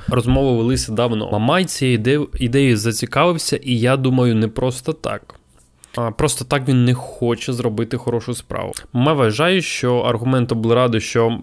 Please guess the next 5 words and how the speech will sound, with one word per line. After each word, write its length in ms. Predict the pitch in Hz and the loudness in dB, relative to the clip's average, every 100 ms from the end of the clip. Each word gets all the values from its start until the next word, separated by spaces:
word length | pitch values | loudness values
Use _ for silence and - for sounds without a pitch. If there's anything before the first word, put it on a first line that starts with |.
| - | -4
передача 640 | 117 117 113 117 113 117 | -2 0 0 0 0 -2
водоканалу 680 | 104 113 110 107 117 117 110 | -4 -4 -4 -2 0 2 2
разом 300 | 107 107 107 | 2 2 2
із 100 | 104 | 0
боргами, 520 | 98 107 135 151 113 | 0 0 2 2 0